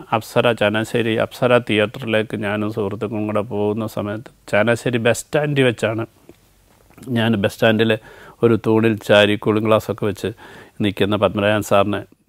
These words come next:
ആദ്യമായിട്ട് കാണുന്നത്. അപ്പം ഞാൻ, ഞങ്ങൾ അടുത്ത് ചെന്നു. അപ്പം അടുത്ത് ചെന്ന് സംസാരിക്കുക എന്ന് പറയുന്നത് ഒട്ടും മര്യാദയില്ലാതാണ് ഞങ്ങൾ സാറിനോട് സംസാരിക്കുന്നത്. ഞങ്ങളെന്നല്ല, ഞാൻ, എനിക്ക് തോന്നുന്നു ഞാൻ, എനിക്ക് ആ കൂട്ടത്തിൽ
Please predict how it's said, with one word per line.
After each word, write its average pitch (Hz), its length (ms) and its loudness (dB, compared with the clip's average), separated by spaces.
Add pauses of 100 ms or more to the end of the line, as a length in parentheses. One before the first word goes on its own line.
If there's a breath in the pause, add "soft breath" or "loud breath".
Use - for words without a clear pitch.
(540)
ആദ്യമായിട്ട് 107 640 2
കാണുന്നത്. 87 440 -8 (1200)
അപ്പം 110 260 -2 (540 loud breath)
ഞാൻ, 117 180 2 (680 loud breath)
ഞങ്ങൾ 117 380 4
അടുത്ത് 107 260 4
ചെന്നു. 101 280 -2 (320 loud breath)
അപ്പം 131 440 0
അടുത്ത് 131 320 4
ചെന്ന് 131 180 4
സംസാരിക്കുക 139 1000 2 (100)
എന്ന് 120 200 4
പറയുന്നത് 123 440 0 (600)
ഒട്ടും 170 460 0
മര്യാദയില്ലാതാണ് 123 1000 2
ഞങ്ങൾ 98 240 -4
സാറിനോട് 110 500 -2
സംസാരിക്കുന്നത്. 101 920 -8
ഞങ്ങളെന്നല്ല, 139 600 0
ഞാൻ, 127 540 4
എനിക്ക് 110 260 -4
തോന്നുന്നു 113 280 0
ഞാൻ, 113 100 -2
എനിക്ക് 117 240 -2
ആ 113 60 2
കൂട്ടത്തിൽ 113 420 -2